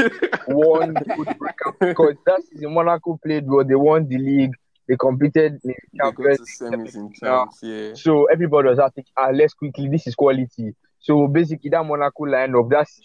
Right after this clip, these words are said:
Speaker 2: just from that one season, they cleared out. What people that Chelsea have signed, they have performed for two, three years. So it's not like these guys are just people that have
Speaker 1: One season
Speaker 2: never
Speaker 1: wonder.
Speaker 2: proved anything or they have only played for one year. At least we have seen them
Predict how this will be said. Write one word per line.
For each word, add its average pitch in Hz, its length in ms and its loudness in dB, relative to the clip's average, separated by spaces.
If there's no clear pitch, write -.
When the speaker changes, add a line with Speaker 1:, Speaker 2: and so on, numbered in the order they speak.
Speaker 2:
just 170 240 2
from 131 140 -2
that 139 120 4
one 135 200 0
season, 117 240 -20
they 117 80 -10
cleared 135 320 -2
out. 117 280 2
What 185 200 2
people 160 200 -6
that 127 160 2
Chelsea 135 300 -4
have 113 140 -2
signed, 131 260 -2
they 123 40 2
have 120 140 -2
performed 147 440 0
for 120 180 4
two, 143 640 4
three 147 300 2
years. 123 560 4
So 147 100 -2
it's 139 120 0
not 165 160 2
like 123 220 0
these 143 160 -8
guys 131 200 -2
are 117 100 -2
just 131 300 -4
people 135 260 -6
that 117 180 2
have 113 140 2
Speaker 1:
One 131 120 0
season 131 180 -2
Speaker 2:
never 131 220 0
Speaker 1:
wonder. 104 440 -12
Speaker 2:
proved 165 420 2
anything 135 600 -2
or 123 100 4
they 123 80 4
have 117 120 2
only 143 160 2
played 127 220 -4
for 120 180 2
one 123 220 2
year. 120 160 4
At 120 120 -2
least 147 160 -4
we 139 40 4
have 127 100 0
seen 165 140 -4
them 147 120 2